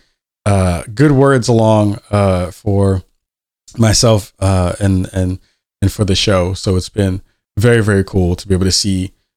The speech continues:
all those things kinda come out and, and, and be super dope. So, you know, if you are hanging out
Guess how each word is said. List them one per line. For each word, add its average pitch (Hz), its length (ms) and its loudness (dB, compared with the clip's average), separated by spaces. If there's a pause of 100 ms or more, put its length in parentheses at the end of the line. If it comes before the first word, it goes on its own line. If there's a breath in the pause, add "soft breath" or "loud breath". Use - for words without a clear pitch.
(180)
all 113 160 4
those 98 240 2
things 95 240 0
kinda 90 220 -2
come 95 240 0
out 87 280 -2
and, 85 300 -10
and, 85 180 -8
and 87 140 -6
be 90 140 -2
super 85 300 -6
dope. 82 280 -6
So, 82 280 -10 (500)
you 123 40 -2
know, 90 200 -2 (640)
if 135 200 0
you 127 200 4
are 117 280 2
hanging 165 480 0
out 151 340 0